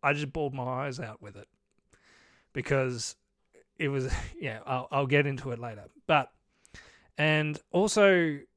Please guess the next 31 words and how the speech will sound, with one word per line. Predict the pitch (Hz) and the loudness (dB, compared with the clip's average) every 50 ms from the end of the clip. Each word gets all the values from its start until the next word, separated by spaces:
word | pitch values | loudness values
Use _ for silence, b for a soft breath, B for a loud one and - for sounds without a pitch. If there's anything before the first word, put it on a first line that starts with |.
| _ _ _ _ _ _ _ _ _ _ - | _ _ _ _ _ _ _ _ _ _ -2
uh, | - 156 156 151 151 151 151 151 147 | 0 2 4 4 4 4 2 2 2
yes, | 156 175 170 156 - | 2 2 2 2 2
it, | 190 190 190 - _ - | 0 0 0 -2 _ -6
this | 165 160 160 - | -4 -2 -2 0
is | 202 180 165 | -2 -2 -2
the | 185 175 | 0 0
most | 170 160 151 131 127 - | 2 2 0 0 -2 -2
dark, | 139 139 139 - - - - _ _ - | 0 0 0 -2 -4 -10 -20 _ _ -10
dark | 139 131 131 131 127 123 - - - - - _ - _ _ _ _ - | -6 -2 -2 -2 -2 -4 -6 -10 -18 -20 -20 _ -20 _ _ _ _ -14
Spider-Man | - - - 127 127 127 123 127 120 123 120 | -8 -4 -4 -4 -4 -4 -6 -8 -8 -10 -10
film, | - - 143 139 131 120 120 123 - | -10 -8 -6 -6 -6 -8 -10 -12 -10
and | - 135 131 127 123 - | -10 -8 -8 -8 -8 -10
for | - 139 | -12 -4
good | 151 175 185 170 | 0 0 0 2
reason, | 151 156 160 165 156 127 117 113 117 120 b b b b b b b b b b b _ _ _ _ | 0 0 0 0 -2 -4 -8 -12 -18 -20 b b b b b b b b b b b _ _ _ _
'cause, | - 147 143 135 135 123 120 - - - _ _ - - - _ _ - | -6 -4 -4 -4 -4 -4 -6 -8 -10 -12 _ _ -16 -16 -16 _ _ -6
um, | - 139 135 135 131 135 131 127 123 120 110 110 - _ _ - | -4 -2 -2 -2 -4 -6 -8 -8 -10 -10 -12 -16 -20 _ _ -6
I | 131 | -4
was | 135 139 139 135 127 120 - - _ - | -2 -2 -2 -4 -4 -8 -12 -14 _ -10
watching | - 147 202 - - 190 175 156 | -6 -4 -4 -2 -2 -2 -2 -2
a | 151 147 143 139 131 127 | -2 -2 -2 -4 -4 -6
review | 120 127 135 127 123 139 135 143 147 147 | -8 -8 -8 -8 -4 -2 0 2 2 2
o-, | 135 123 - - _ _ - | 0 -2 -6 -10 _ _ -10
of | 143 127 117 | -10 -10 -10
it | 113 113 - _ _ | -12 -16 -18 _ _
because, | - 127 - 131 117 110 107 - - - - - - - _ _ _ _ | -18 -16 -14 -14 -14 -14 -14 -12 -12 -12 -12 -14 -18 -20 _ _ _ _
uh, | - 123 113 113 113 117 113 113 110 110 - _ _ _ _ _ _ _ _ _ _ _ _ _ _ _ _ - - - _ _ - | -14 -12 -12 -12 -14 -14 -14 -14 -16 -18 -20 _ _ _ _ _ _ _ _ _ _ _ _ _ _ _ _ -20 -20 -20 _ _ 0
I | 147 151 | 2 2
like | 151 151 147 | 4 2 2
the | 135 | 0
guy | 131 127 127 117 120 117 | -4 -4 -4 -4 -6 -8